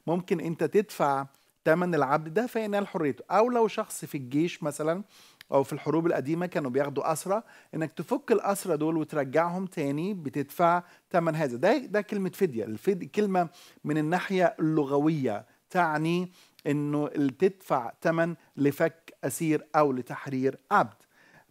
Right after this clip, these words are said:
فالبعض فسر موت المسيح على إنه فدية. النظرية دي بتقول إيه؟ النظرية دي بتقول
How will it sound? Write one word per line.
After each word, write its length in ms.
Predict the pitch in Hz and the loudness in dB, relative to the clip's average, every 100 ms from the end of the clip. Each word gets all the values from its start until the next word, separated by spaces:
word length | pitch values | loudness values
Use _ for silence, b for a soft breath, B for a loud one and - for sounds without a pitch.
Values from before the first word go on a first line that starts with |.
| - | 2
فالبعض 800 | 165 151 180 147 147 262 302 208 | 6 6 4 2 4 6 4 0
فسر 440 | 190 214 - 190 | 0 0 2 0
موت 300 | 156 214 285 | 2 0 0
المسيح 580 | 185 139 120 135 135 - b b - | -2 -2 -2 0 0 -2 b b -2
على 500 | 147 170 208 220 196 | 4 4 6 4 2
إنه 420 | 170 156 160 196 214 | -2 0 0 -2 -4
فدية. 460 | - 220 156 117 92 _ _ _ _ _ _ _ _ 135 | 2 2 4 0 -4 _ _ _ _ _ _ _ _ -4
النظرية 560 | 139 143 156 180 240 | 2 4 4 4 4
دي 160 | 185 202 | 2 0
بتقول 380 | 170 - 185 160 | -4 -2 0 2
إيه؟ 260 | 139 117 b b b b - | 0 -2 b b b b -4
النظرية 340 | 131 127 202 | -2 2 4
دي 120 | 247 226 | 4 0
بتقول 300 | - 214 | 0 0